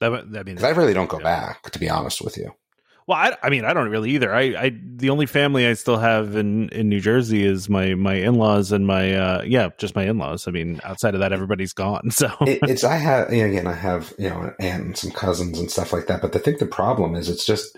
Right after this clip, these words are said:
Speaker 2: it's just a little too far. It's just that little
Speaker 1: Agree.
Speaker 2: bit too far. Um, but I am going to Dollywood next week. I'm super excited.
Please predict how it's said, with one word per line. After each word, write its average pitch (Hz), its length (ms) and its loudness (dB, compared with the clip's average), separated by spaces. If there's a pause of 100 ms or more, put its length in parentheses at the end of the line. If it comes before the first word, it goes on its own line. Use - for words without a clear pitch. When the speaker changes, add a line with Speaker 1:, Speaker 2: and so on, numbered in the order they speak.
Speaker 2:
it's - 200 -2
just - 420 -4
a 92 60 0
little 95 260 0
too 95 140 2
far. - 420 -6 (260)
It's - 240 -4
just - 320 -2
that 101 220 -2
little 95 160 2
Speaker 1:
Agree. 82 120 0
Speaker 2:
bit 80 100 -10
too 85 100 -6
far. 80 320 -10 (460)
Um, 87 400 -2
but - 180 0
I 113 60 4
am 110 100 4
going 113 200 4
to 107 60 4
Dollywood 101 440 2
next 98 260 -2
week. 113 220 2 (580)
I'm 95 100 -8
super - 300 2
excited. 90 520 -2